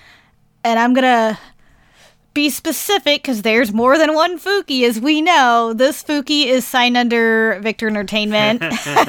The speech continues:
and got her start in twenty, twenty twelve, and she is a pop vocalist. So she mainly does pop music,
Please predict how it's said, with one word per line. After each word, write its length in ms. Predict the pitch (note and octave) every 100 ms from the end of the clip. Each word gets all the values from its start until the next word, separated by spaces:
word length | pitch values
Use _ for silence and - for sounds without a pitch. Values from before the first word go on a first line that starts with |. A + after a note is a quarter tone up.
| D3+ D#3 C3+ C#3+ A#2+
and 120 | C#4
got 120 | C#4
her 100 | C4
start 320 | - C4+ B3+
in 100 | C4
twenty, 720 | F#3+ C4+ C4 B3+ B3 B3 B3 - A#3+
twenty 360 | - E4 C#4+
twelve, 440 | C4 - D4+ B3 A#3+
and 120 | C4+
she 260 | - B3+ C4
is 100 | B3+
a 140 | C4
pop 340 | B3+ - D4+ -
vocalist. 560 | A#3+ A#3 - G3 F3 -
So 120 | A3
she 240 | G#3 - A#3+
mainly 440 | A#3 A#3 C#4 C#4+
does 380 | A3+ G#3 G#3+ - _ _ _ _
pop 240 | - B3
music, 500 | A#3 G#3+ F#3 G#3 G#3